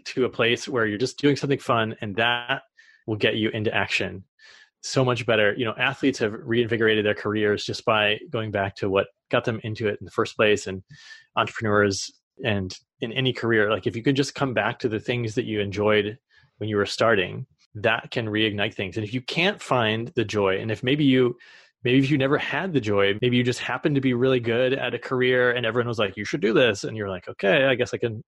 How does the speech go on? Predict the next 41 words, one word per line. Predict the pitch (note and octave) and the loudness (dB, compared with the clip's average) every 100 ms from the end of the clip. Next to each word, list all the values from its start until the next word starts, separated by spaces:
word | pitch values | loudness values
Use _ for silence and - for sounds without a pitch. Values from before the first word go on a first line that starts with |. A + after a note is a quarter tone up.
| - | -8
make | B2 | 0
a | |
lot | B2+ A#2+ | 2 2
of | |
money, | B2+ C3 | 2 2
but | A#2 G#2+ | 2 0
I | |
don't | B2 | 0
really | B2+ B2 | 0 -2
want | A#2+ B2+ | 0 -2
to, | B2 A#2 | 2 4
but | G#2+ | 4
I | |
don't | A2 | 2
know | A2 | 0
what | A2 | 2
else | A2+ - | 2 0
I | |
should | G2+ A2 | -6 0
do." | A2 G#2+ - - - - _ - | 2 2 -2 -20 -20 -20 _ -2
If | B2 | 0
you | C3+ | 0
can't | E3 F#3 F#3 | 0 -2 0
find | D#3 C#3 | 0 2
the | |
joy | A#2+ A#2+ A#2 | 2 2 2
and | A#2 | -2
you | A2+ | -2
never | C#3 D3 | 0 0
have, | - C3+ F#2+ F#2+ - _ _ _ _ | 2 0 2 0 -6 _ _ _ _
that's | C3 D3 | 0 2
an | F3+ | 0
important | C3+ C#3 C3 B2+ | 0 -2 -4 -8
signal | - C3 A2+ G#2 - | -6 -4 -4 -6 -2
too, | D#3+ A#2+ F2 F2 _ _ C3 | 4 4 2 -4 _ _ -4
just | C3+ - | -2 -2
to | - | -2
take | D3+ C#3+ | 0 2
a | |
look | B2+ C#3+ B2+ | 2 2 0
at | G2 F#2+ | 0 -2